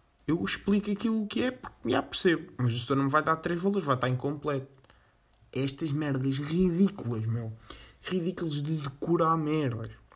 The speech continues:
Eu, por mim, digo já, os exames deviam ser todos de consulta. Todos de consulta.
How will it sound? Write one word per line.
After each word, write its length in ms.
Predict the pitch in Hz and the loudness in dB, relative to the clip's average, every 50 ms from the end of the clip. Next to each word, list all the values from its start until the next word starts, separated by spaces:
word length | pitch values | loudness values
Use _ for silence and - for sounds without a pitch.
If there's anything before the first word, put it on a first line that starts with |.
| _ _ _ _ _ _ _ _ _ _ - - - - - - - - - | _ _ _ _ _ _ _ _ _ _ -20 -20 -20 -20 -20 -20 -20 -2 2
Eu, 140 | 185 208 208 | 2 2 2
por 220 | 208 - 208 190 | 2 2 4 4
mim, 440 | 180 170 165 165 175 190 208 214 214 180 | 4 4 4 2 4 2 2 0 -2 -2
digo 260 | 156 170 196 170 147 | 2 4 4 4 2
já, 320 | 143 143 143 120 113 - - - - - - _ - - _ - - - | 2 2 2 2 0 -2 -8 -14 -20 -20 -20 _ -20 -20 _ -20 -6 -2
os 140 | 180 175 175 | -2 0 0
exames 380 | 180 170 175 202 202 190 175 | 2 2 4 4 4 4 2
deviam 180 | 175 190 185 180 | 2 0 0 2
ser 140 | - 190 180 | 0 0 0
todos 260 | - 190 185 - - | 0 0 0 0 -4
de 80 | - | -6
consulta. 540 | - - 160 139 - - 110 101 104 - - - - - - - _ - | -4 -2 -2 -2 -2 -4 -6 -8 -8 -10 -16 -20 -20 -20 -20 -18 _ 2
Todos 320 | 165 165 165 165 - - | 4 4 4 2 -2 -8
de 60 | - - | -6 -4
consulta. 480 | - 147 127 - - 110 107 - - | -4 -4 -2 -2 -4 -4 -4 -6 -8